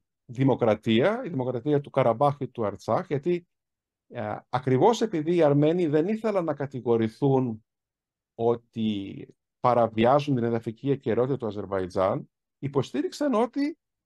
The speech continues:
οι Α-, οι Αρμένοι του Καραμπάχ έχουν δικαίωμα στην αυτοδιάθεση. Δηλαδή, ε, προσπάθησαν να ορίσουν την υπόθεση του Καραμπάχ ως μια υπόθεση μιας καταπιεζόμενης μειονότητας, η οποία κατόρθωσε να αποκτήσει την ελευθερία της και την ανεξαρτησία της.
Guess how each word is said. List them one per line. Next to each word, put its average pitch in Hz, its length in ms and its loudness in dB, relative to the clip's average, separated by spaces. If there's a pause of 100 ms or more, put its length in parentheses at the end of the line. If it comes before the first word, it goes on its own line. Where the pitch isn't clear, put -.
(160)
οι 156 180 2
Α-, 143 220 4
οι 139 140 0
Αρμένοι 185 460 0
του - 100 -12
Καραμπάχ 147 560 -4
έχουν 269 200 -6
δικαίωμα 262 340 -2
στην - 160 -2
αυτοδιάθεση. 220 960 0
Δηλαδή, 117 500 0 (500)
ε, 117 100 -6
προσπάθησαν 196 580 0
να 202 80 2
ορίσουν 202 500 0 (400)
την 143 140 4
υπόθεση 202 340 0
του - 80 -4
Καραμπάχ 170 540 0
ως 226 400 -4 (300)
μια 180 160 -4
υπόθεση 226 440 -2
μιας 220 200 -4
καταπιεζόμενης 180 960 0
μειονότητας, 156 600 -2
η 247 60 -4
οποία 196 180 -6
κατόρθωσε 254 600 0
να 262 160 0
αποκτήσει 208 420 -6
την 262 80 -6
ελευθερία 208 400 -2
της 247 100 -10
και 233 60 -6
την 214 80 0
ανεξαρτησία 185 600 -4
της. - 320 -18